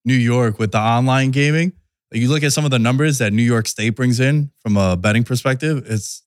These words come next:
like, astronomical. Yeah, Vegas is, like, I always say, like, Vegas is Disneyland for sports bettors. Like, this is gonna be the place that you gotta go if you're into sports betting. But I'll hit up my buddies and be like, "Yo, can you put this twenty dollar bet in for me?"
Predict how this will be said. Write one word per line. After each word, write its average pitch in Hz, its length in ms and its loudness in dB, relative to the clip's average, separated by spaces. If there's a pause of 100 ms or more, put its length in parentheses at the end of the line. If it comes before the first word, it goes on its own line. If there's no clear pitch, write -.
like, 92 220 -20
astronomical. 101 680 -6 (880)
Yeah, 160 280 0
Vegas 147 480 -2
is, 117 460 -4
like, 104 160 -6
I 120 80 -2
always 131 220 0
say, 127 120 -2
like, 107 160 0
Vegas 107 340 0
is 98 120 -6
Disneyland 120 640 0 (160)
for 131 180 0
sports 135 300 -2
bettors. 139 260 0
Like, 98 140 -2
this 107 120 -4
is 101 100 -2
gonna 104 160 0
be 98 240 0
the 95 120 -2
place 95 340 -6
that 92 100 -6
you 95 160 -2
gotta 95 340 0
go 107 320 0
if 117 140 -4
you're 127 140 0
into 123 180 -4
sports 135 260 -2
betting. 151 280 -4 (680)
But 101 340 -2 (1200)
I'll 139 400 0
hit 147 280 -2
up 123 260 -4
my 123 180 -2
buddies 120 340 -2
and 107 80 -4
be 107 60 -2
like, 107 100 0
"Yo, 120 120 0
can 117 140 -8
you 113 80 -2
put 131 160 -6
this 127 160 -4
twenty 120 220 -4
dollar 120 280 0
bet 104 200 -2
in 127 120 0
for 135 140 -8
me?" 156 260 -4